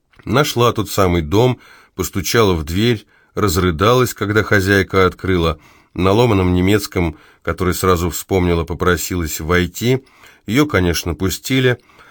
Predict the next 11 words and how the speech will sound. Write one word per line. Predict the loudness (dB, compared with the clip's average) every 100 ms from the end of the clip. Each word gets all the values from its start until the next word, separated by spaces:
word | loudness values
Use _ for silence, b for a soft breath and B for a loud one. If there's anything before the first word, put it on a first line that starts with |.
| b
Она | -2 2 2
там | 4 2
нашла | 4 2 2 2 4 2
широкий | 0 0 0 -2
подоконник, | -4 -2 -2 2 2 2 2 0
на |
котором | 0 0 2 0
когда-то | 0 0 2 0 -2
сидела, | -8 -6 -2 2 2 0 b b
высматривая | -8 -6 0 0 0 0 0 2 0
отца, | -2 0 0